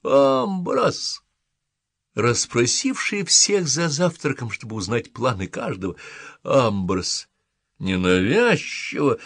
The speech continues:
сообщивший мне, что у двух его кузенов есть алиби на одиннадцать часов, Амброс, столь убедительно доказавший, что убийство совершено в двенадцать,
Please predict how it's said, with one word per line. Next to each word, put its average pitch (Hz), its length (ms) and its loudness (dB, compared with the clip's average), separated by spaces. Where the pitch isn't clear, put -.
сообщивший - 920 -2
мне, 113 180 -2
что - 260 -4
у 135 160 2
двух 131 440 2
его 123 340 0
кузенов 104 640 -2
есть 92 560 -4
алиби 190 440 -2
на 170 120 -2
одиннадцать 151 520 -8
часов, - 640 -8
Амброс, 95 1300 2
столь 269 640 2
убедительно 92 960 -4
доказавший, 90 760 -4
что - 260 -6
убийство 92 540 -4
совершено 95 540 -4
в 80 140 -8
двенадцать, 92 1040 -2